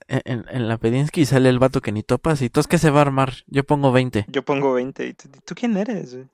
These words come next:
Speaker 2: Co-,
Speaker 1: Ajá.
Speaker 2: como cuando vas al billar de la raza y ya de repente son treinta cabrones y tú vas con tres y no sabes cómo pasó. Así, exactamente. Porque este güey también imita más gente después, pero bueno.
Speaker 1: Pero bueno, ya tejen el,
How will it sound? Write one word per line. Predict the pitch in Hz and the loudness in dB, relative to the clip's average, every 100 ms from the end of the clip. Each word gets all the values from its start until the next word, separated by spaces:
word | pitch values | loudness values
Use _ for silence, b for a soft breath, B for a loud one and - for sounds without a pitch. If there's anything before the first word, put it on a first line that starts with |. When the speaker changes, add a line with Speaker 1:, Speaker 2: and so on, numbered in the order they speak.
| _ | _
Speaker 2:
Co-, | - - | -20 -2
Speaker 1:
Ajá. | 123 120 | 0 0
Speaker 2:
como | - | -2
cuando | 147 131 | 0 0
vas | 135 139 | 0 -2
al | 175 | -4
billar | 139 120 127 | 0 2 2
de | 151 | 2
la | 120 | 0
raza | 113 107 - 120 | 0 -4 -4 -6
y | 120 | -6
ya | 117 - | -6 -6
de | |
repente | - - - | -8 -8 -8
son | - | -8
treinta | - | -6
cabrones | 113 110 110 | 0 0 0
y | - | -4
tú | 120 | -2
vas | 117 | -2
con | 104 | -2
tres | 104 104 104 233 | 0 0 0 -4
y | - _ _ | -12 _ _
no | - 123 123 120 | -14 -12 -4 -2
sabes | 123 110 | 0 -4
cómo | - 117 | -2 -4
pasó. | 107 104 117 143 _ _ | -2 -2 -2 -6 _ _
Así, | 101 107 117 113 | -12 -12 -14 -14
exactamente. | 120 123 110 117 113 101 - - _ _ _ _ _ _ _ _ | -10 -10 -8 -8 -8 -8 -12 -16 _ _ _ _ _ _ _ _
Porque | - - | -2 0
este | - | 0
güey | 131 | 0
también | 123 117 131 | 0 -2 -4
imita | 101 - - | -4 -6 -2
más | 123 | -2
gente | 143 - | 0 -2
después, | 127 - 170 - | -4 -2 -2 -2
pero | - 117 | -2 0
bueno. | 120 139 - b b b _ _ | 0 -2 -10 b b b _ _
Speaker 1:
Pero | - 117 | 0 2
bueno, | 123 120 | 2 2
ya | 127 127 | 2 2
tejen | - 120 127 113 | -2 -4 -2 -2
el, | 101 | -4